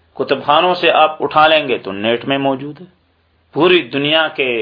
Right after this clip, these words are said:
مختلف قسم کے ذرائع میں اس وقت ہمارا دین مکمل طور پر محفوظ شکل میں موجود ہے، مختلف شکلوں میں موجود ہے، ویڈیوز کی شکل میں، آڈیوز کی شکل میں،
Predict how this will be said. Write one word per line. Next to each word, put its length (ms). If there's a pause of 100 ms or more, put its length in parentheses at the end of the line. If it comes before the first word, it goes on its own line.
(360)
مختلف 480 (100)
قسم 400
کے 120 (520)
ذرائع 420
میں 140
اس 180
وقت 260 (480)
ہمارا 400 (100)
دین 260
مکمل 480 (120)
طور 220
پر 100 (160)
محفوظ 420
شکل 320
میں 120
موجود 400
ہے، 100 (760)
مختلف 420
شکلوں 300
میں 120
موجود 400
ہے، 80 (760)
ویڈیوز 480
کی 100
شکل 320
میں، 180
آڈیوز 460
کی 100
شکل 300 (100)
میں، 140